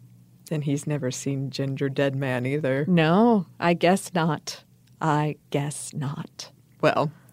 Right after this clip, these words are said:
Speaker 1: it's a cautionary tale.
Speaker 2: I, you know, who are we to play gods of ginger?
Speaker 1: I don't know, but they are kind of, apparently we're not the only ones who think they're a little frightening, 'cause they do show up in a lot of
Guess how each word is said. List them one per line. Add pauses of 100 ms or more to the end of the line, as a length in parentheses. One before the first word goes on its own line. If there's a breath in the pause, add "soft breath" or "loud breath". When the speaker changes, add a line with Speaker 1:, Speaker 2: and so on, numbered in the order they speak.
(100)
Speaker 1:
it's
a
cautionary
tale. (340 soft breath)
Speaker 2:
I, (180)
you
know, (480 loud breath)
who
are
we
to
play
gods
of
ginger? (960 loud breath)
Speaker 1:
I
don't
know,
but
they
are
kind
of, (540 loud breath)
apparently
we're
not
the
only
ones
who
think
they're
a
little
frightening,
'cause
they
do
show
up
in
a
lot
of